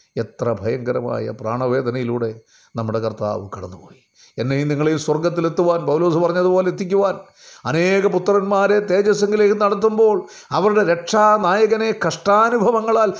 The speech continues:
തികഞ്ഞവനാക്കുന്നത് യുക്തമായിരുന്നു. എൻ്റെ പ്രിയപ്പെട്ടവരെ, ആ പ്രാ-, ആ കാൽവരിയിലെ ക്രൂശിൽ പ്രാണവേദന അനുഭവിച്ചുകൊണ്ട് നമ്മുടെ കർത്താവ് കിടക്കുന്നു.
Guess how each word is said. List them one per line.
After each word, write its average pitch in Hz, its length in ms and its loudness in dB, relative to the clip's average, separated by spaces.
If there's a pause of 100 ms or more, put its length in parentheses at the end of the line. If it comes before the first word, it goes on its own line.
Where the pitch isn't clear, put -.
(160)
തികഞ്ഞവനാക്കുന്നത് 226 1200 2
യുക്തമായിരുന്നു. 214 1080 0 (880)
എൻ്റെ 123 140 0
പ്രിയപ്പെട്ടവരെ, 117 580 -4 (640)
ആ 113 140 -4
പ്രാ-, 123 340 -2
ആ 120 140 -8
കാൽവരിയിലെ 143 640 0
ക്രൂശിൽ 151 400 -4 (360)
പ്രാണവേദന 170 800 2
അനുഭവിച്ചുകൊണ്ട് 180 560 -2
നമ്മുടെ 175 200 -4
കർത്താവ് 165 400 -4
കിടക്കുന്നു. 98 380 -8